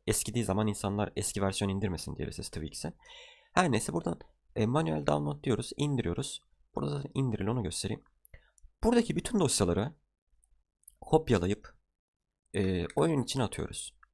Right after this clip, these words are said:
Oyunun içine attıktan sonra D L S S Twix configs'i açıyoruz. Açtıktan sonra direkt sizde böyle açılmaz, yes, no olarak bir şey sorar. Orada yes'e tıklayın. Bu da zaten sanırım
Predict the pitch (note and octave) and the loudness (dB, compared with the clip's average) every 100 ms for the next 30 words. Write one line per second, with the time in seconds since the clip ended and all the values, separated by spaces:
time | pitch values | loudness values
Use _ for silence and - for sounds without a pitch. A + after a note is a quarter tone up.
0 | _ _ _ _ - - G3+ G#3+ G#3+ - | _ _ _ _ -6 0 2 2 -2 -6
1 | E3 - - F#3+ F#3 D3+ C#3+ F3 E3+ C#3 | -6 -8 -4 -2 0 0 0 -4 -4 -6
2 | - D#3+ C3+ - - D#3+ - - - - | -6 -4 -4 -6 -4 -6 -6 -8 -4 -2
3 | D#2+ - - - _ _ _ - _ - | -4 -6 -10 -14 _ _ _ -20 _ 2
4 | - - - A3+ A#3 D#3 F3 - - - | 2 2 0 0 0 -2 -2 -6 -14 -10
5 | - F#3+ G#3 D3+ D#3+ D#3 D3+ D#3 B2+ C#3 | 2 2 2 0 0 2 2 2 0 0
6 | F#3+ - - - C3 C3 G3 - D#3+ F3 | -2 -6 -12 -8 -2 6 6 6 6 8
7 | D#3+ D3+ F3+ - - D3 - D2 - - | 8 4 0 -2 0 0 0 -4 -4 -14
8 | _ _ - - - A3 G3 F#3 G3 - | _ _ -16 4 6 6 6 2 0 -4
9 | G2+ F#2+ - _ _ _ _ - D#3+ D#3+ | 0 0 0 _ _ _ _ 2 2 2
10 | E3 C#3+ - C#3+ D#3 | -2 -2 0 0 -2